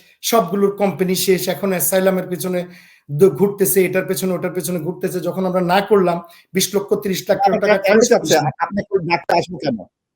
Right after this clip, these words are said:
Speaker 2: গ্যারান্টি চাই।
Speaker 1: তিরিশ লক্ষ টাকা খরচ করে এখানে ঢুকছে।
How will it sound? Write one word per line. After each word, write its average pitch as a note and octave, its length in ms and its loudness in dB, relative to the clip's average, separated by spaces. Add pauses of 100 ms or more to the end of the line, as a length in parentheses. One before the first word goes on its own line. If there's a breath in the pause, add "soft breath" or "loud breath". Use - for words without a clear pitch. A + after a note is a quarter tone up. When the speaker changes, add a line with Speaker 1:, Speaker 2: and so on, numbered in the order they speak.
(120)
Speaker 2:
গ্যারান্টি B2+ 280 -2
চাই। D2 260 -8 (1160)
Speaker 1:
তিরিশ D3 440 -2
লক্ষ F#3+ 240 -2
টাকা A3 240 0
খরচ F#3+ 380 0
করে F#3 240 2
এখানে D#3+ 240 -2
ঢুকছে। - 460 -4